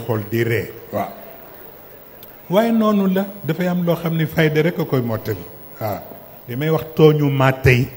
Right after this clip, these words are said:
baalu maa tey rek mooy tax borom baale ko. Et puis c'est tout. Waaw. Bu ko defee kon nag,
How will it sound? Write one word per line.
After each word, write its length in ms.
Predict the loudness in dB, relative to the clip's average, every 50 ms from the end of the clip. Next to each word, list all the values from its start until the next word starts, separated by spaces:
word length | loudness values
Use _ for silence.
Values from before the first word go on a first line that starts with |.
| -18 -20 -20 -20 -20 -20 -16 -12
baalu 420 | 0 4 6 6 6 6 4 2
maa 220 | 2 2 0 -2 -2
tey 280 | -2 -2 -2 0 2 2
rek 220 | 0 0 -2 -2 0
mooy 240 | 2 2 2 2 0
tax 160 | -4 -4 -4 -6 -12 -16 -20 -20 -20 -20 -20 -20 -20 -12 -2
borom 360 | 4 6 8 8 6 4 2 -4 -4
baale 280 | -4 -2 -2 -2 -4 -6
ko. 180 | -6 -8 -10 -10 -12 -12 -4
Et 120 | -4 -4 -2
puis 180 | -2 -6 -8
c'est 220 | -6 -6 -8 -8 -6
tout. 200 | -4 -4 -4 -4 -8 -14 -20 -14 -6
Waaw. 180 | -6 -4 -4 -6 -10 -14 -20 -20 -20 -20 -20 -20 -20 -20 -20 -20 -20 -20 -14 -10
Bu 60 | -4
ko 80 | -2 2
defee 340 | 2 2 4 4 2 2 2
kon 220 | 2 0 0 2
nag, 160 | 0 0 0